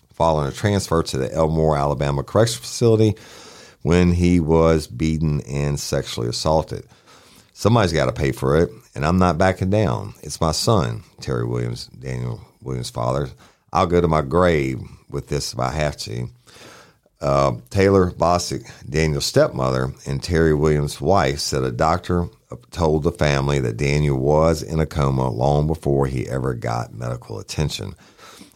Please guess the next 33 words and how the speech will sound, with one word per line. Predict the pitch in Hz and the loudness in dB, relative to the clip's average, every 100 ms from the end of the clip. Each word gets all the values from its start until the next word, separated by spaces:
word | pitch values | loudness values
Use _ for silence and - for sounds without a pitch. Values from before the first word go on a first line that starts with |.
| - | -14
Of | - | -4
course, | - 123 123 | 2 2 2
we're | 76 | -2
sad, | - 85 90 101 113 - _ _ | 0 4 6 4 2 -8 _ _
but | 71 | -4
we're | 80 85 71 | 2 2 2
angry. | 90 101 69 57 - _ _ | 0 2 0 -4 -10 _ _
We're | 82 80 | -2 0
angry | 80 98 98 | 2 2 4
that | 82 78 73 - - | 4 4 2 -4 -10
they | 73 76 | -2 0
allowed | 69 80 87 95 90 | 2 2 4 2 2
this | 90 87 | 0 0
to | - | -2
happen. | 69 80 62 - 82 85 | -4 -4 -4 -8 -16 -16
He | - 87 | -4 0
was | 80 | 0
beaten | 65 90 98 95 | 0 0 2 0
for | - | 2
almost | 80 76 65 - - | 2 2 -2 -6 -8
two | - 117 | 0 2
days, | 120 87 55 | 4 4 0
she | - - | -6 -8
said. | - 62 62 - - - _ | -4 -4 -4 -8 -20 -20 _
He | 87 | -2
was | 80 85 | 0 2
left | 101 - | 2 2
unresponsive | 95 92 87 87 92 104 101 90 - | 0 2 2 0 0 0 0 -4 -6
for | |
half | - 78 98 113 - | -8 -2 2 2 0
of | - | -8
the | - | -4
day | 62 62 60 | 0 0 -2